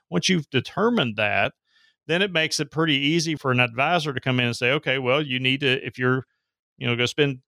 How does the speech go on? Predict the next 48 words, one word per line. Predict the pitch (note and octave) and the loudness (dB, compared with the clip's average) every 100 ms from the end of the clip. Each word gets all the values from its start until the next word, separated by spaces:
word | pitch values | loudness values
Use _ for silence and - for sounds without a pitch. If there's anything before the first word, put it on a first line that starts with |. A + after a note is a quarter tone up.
| _ _ | _ _
ten | - D3+ C#3+ | -2 0 2
months | C#3+ C3+ | 0 0
on | C3 | 0
the | A#2 | 0
road | C3 E3+ C#3 C#3 | 0 2 2 0
or | C3 | -2
you're | B2+ | -2
gonna | C3+ B2+ | -2 0
end | C3 B2 | 0 0
up | A#2+ | 0
out | C3+ B2+ | 0 0
there | C3+ A#2+ | 0 -2
traveling | A2+ C#3 D#3+ D3+ B2+ A2 | 0 0 0 2 0 0
a | |
lot, | G#2+ G#2+ A2 B2 _ _ _ _ - | 0 0 0 -2 _ _ _ _ -2
then | C#3 | -2
you're | C3+ C3+ | 0 0
gonna | C3 B2+ | 0 0
need | B2+ B2 | 0 0
some | - A#2+ | -2 0
extra | A#2+ - A2+ | 0 -2 -4
resources. | C3 C#3+ A#2 G#2 A2+ G#2 | -2 0 0 0 -2 0
This | B2+ - | 0 0
is | A2+ | -2
how | B2 | 0
much | A#2 G#2+ | 0 -2
you're | A2+ | -4
gonna | A2 A2 G#2+ | 0 0 0
need, | A#2+ A#2+ | 0 0
and | A2+ A2 | -2 0
is | A2 | 0
your | A#2+ A2 | 0 0
money | A2+ G#2+ | 0 0
gonna | G#2 G#2+ | -2 -2
last?" | C3+ A#2+ B2+ | -2 -2 -2
We | A#2+ | 0
can | A#2+ | 0
then | A#2 A#2 | 0 2
do | A2+ | 0
some | - | 0
mathematical | A2+ A2 G#2+ D3 F3+ A2+ G#2 | -2 -2 -2 -2 -2 -4 -6
problems, | A2 A2 A2 C#3 A#2 | 0 0 0 -2 0
and | G#2+ | 0
it's | G#2 - | -2 -8
pretty | - A#2 B2 | -6 -4 0
easy | F#3 C3+ | 0 -2
from | G2+ G2+ F#2+ | -4 -4 -4
there. | G2 | -6